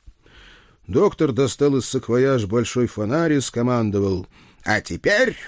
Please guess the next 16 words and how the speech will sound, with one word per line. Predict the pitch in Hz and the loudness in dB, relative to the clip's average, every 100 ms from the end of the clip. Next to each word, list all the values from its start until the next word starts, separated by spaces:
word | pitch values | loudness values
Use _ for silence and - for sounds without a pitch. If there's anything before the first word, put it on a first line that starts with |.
| - | -14
все | - - 175 | -8 0 2
за | 123 135 | 2 0
мной!" | 98 80 101 85 - - _ _ _ _ _ _ _ _ _ _ _ _ _ _ _ _ _ _ _ _ | -2 -4 -4 -6 -12 -20 _ _ _ _ _ _ _ _ _ _ _ _ _ _ _ _ _ _ _ _
В | - | -20
штольне | - - 180 175 165 156 151 _ _ _ _ _ _ - | -8 0 0 2 0 0 -4 _ _ _ _ _ _ -12
было | 87 - | -12 -12
холодно | - - 135 135 123 127 127 _ _ _ _ _ | -10 0 2 0 -2 -6 -8 _ _ _ _ _
и | 127 | -6
грязно. | 147 - 90 90 - 73 - _ _ _ _ _ - _ - _ _ | -6 -8 -12 -14 -14 -18 -20 _ _ _ _ _ -20 _ -20 _ _
Кроме | - 170 175 | 0 2 2
того, | 156 139 113 | 2 2 2
приходилось | 101 107 107 101 190 180 | 0 -4 -2 0 0 -2
внимательно | 175 120 110 143 180 180 | 0 0 0 -2 -2 -2
смотреть | - 143 95 135 147 | -2 -4 -2 -4 -4
под | - 95 90 | -8 -6 -4
ноги. | 92 92 95 95 | -4 -2 -2 -4